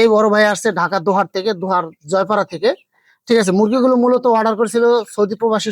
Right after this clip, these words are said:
স্বপন ভাই, সে দীর্ঘদিন যাবত সৌদি আরব আছে, আমার ভিডিও সে সবসময় দেখে, তো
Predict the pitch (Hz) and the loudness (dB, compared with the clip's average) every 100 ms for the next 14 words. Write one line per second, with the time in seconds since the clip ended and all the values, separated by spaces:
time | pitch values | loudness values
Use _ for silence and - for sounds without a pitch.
0 | - 190 220 185 202 269 _ _ _ _ | -4 -2 -2 0 0 -2 _ _ _ _
1 | - 202 185 208 202 214 208 208 202 220 | -4 -2 2 2 2 2 2 2 2 2
2 | 214 208 190 226 208 185 196 214 - 208 | 2 0 0 -2 -2 -2 -6 -6 -4 -4
3 | 190 - 208 208 202 185 214 311 _ _ | -4 -4 -4 0 0 0 0 -2 _ _
4 | _ _ | _ _